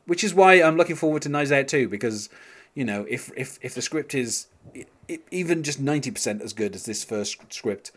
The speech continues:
and if it's only seventy-five percent as well directed as Knives Out, it's still gonna be a terrific film.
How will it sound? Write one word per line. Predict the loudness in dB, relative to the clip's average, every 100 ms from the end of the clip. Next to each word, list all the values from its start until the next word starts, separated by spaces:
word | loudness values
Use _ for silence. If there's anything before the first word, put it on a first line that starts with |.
| -20 -20 -20 -10
and | -6
if | -6
it's | -4
only | -2 0 0 -2 -6 -4
seventy-five | 0 0 0 -2 -4
percent | -4 -6 -6
as | -8
well | -6 -4
directed | -2 -4 -4 -8
as | -8 -6
Knives | -6 -6
Out, | -6 -8
it's | -8 -6
still | -4 -4
gonna | -4
be | -6 -6 -8
a | -10
terrific | -10 -8 -10 -12
film. | -12 -12 -14